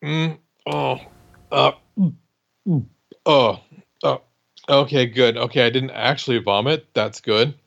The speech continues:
Um, oh, good, the movie's ending. Maybe if I just drink a little water,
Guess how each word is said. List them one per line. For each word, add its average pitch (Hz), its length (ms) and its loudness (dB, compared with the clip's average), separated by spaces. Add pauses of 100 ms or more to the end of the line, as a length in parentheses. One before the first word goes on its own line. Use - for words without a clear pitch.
(760)
Um, 110 460 2 (1300)
oh, 175 120 6
good, 147 260 4
the 123 80 0
movie's 135 280 -2
ending. 120 360 -2
Maybe 127 220 -2
if 139 40 -10
I 135 120 4
just 131 180 -6
drink 135 240 -4
a 127 40 -10
little 123 280 0
water, 127 560 2